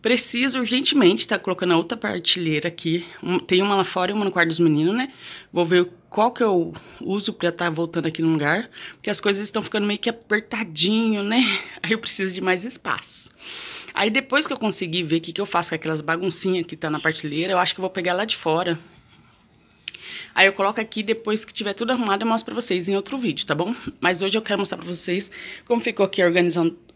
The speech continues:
organização dos doces. Ficou um pouco meio que tumultuado, meio apertadinho, mas, né, tá valendo. Os cones ficou aqui. Como eu trouxe cone de, de chocolate de doce de leite, né, sobrou um pouquinho, tá no potinho guardado,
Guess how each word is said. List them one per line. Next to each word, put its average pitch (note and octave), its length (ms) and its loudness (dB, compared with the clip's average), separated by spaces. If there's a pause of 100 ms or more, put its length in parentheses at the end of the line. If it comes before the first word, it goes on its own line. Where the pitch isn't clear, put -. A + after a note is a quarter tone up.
(180)
organização F3+ 920 2
dos G3+ 180 -6
doces. E3+ 520 2
Ficou - 240 2
um - 20 -8
pouco C#4 260 -2
meio C4+ 160 4
que A#3 120 -6
tumultuado, A3 800 2
meio G3+ 80 4
apertadinho, G3 560 0
mas, A#3+ 400 2
né, C4+ 220 0
tá C4+ 140 -4
valendo. A#3 400 0 (1200)
Os - 200 -6
cones B3+ 360 6
ficou G3+ 280 -2
aqui. F#3 520 0 (400)
Como G3 160 0
eu G3+ 60 2
trouxe F#3+ 340 0
cone F3 300 2
de, D#3+ 300 -8 (100)
de D#3+ 80 -4
chocolate D#3+ 640 4
de D#3 160 -6
doce D#3 240 0
de E3 80 -2
leite, D3+ 240 2
né, G#3+ 80 0
sobrou G3 400 -2
um A#3 60 -2
pouquinho, A3 840 -2 (240)
tá F3 140 2
no F3 80 2
potinho F3 400 0
guardado, E3 560 -2